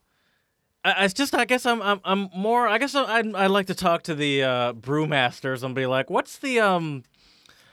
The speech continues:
what's the benefit of just, uh, like, I, I, I don't know." It almost seems like that's just overdone.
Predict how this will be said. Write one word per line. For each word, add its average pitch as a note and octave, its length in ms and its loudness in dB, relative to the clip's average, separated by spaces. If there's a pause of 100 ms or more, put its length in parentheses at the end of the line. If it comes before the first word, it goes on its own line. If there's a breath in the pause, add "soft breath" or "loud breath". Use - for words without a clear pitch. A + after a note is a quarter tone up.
(200 soft breath)
what's A#3 220 0
the C#4 100 -2
benefit G3 500 2
of D#3 200 2
just, C3 440 0 (160)
uh, D#3 220 6
like, D3+ 340 4
I, F3+ 120 0 (180)
I, G3 100 -2
I G#3 40 2
don't G#3+ 140 2
know." B2+ 280 0 (280 soft breath)
It F3+ 140 0
almost C4 260 0
seems A#3 220 -2
like G#3+ 140 0
that's F#3+ 160 0
just F#3 180 -2
overdone. D3+ 760 0